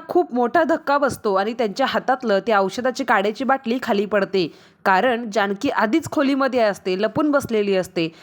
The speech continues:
आणि आजी काड्याची बाटली घेऊन जाताना जानकी लाईट लावते आणि मग आजी खूप घाबरतात जानकीला बघून आणि त्यांच्या हातातली ती काड्याची बाटली खाली पडते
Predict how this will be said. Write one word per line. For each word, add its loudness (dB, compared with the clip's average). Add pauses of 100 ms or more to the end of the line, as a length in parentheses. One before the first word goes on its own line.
(180)
आणि 0
आजी 0
काड्याची 2
बाटली 0
घेऊन 0
जाताना 0
जानकी 0
लाईट 2
लावते 0 (400)
आणि 0
मग 2
आजी 0
खूप 0
घाबरतात 2
जानकीला 0
बघून -2
आणि 0
त्यांच्या -2
हातातली -2
ती -6
काड्याची 0
बाटली 0
खाली 2
पडते -2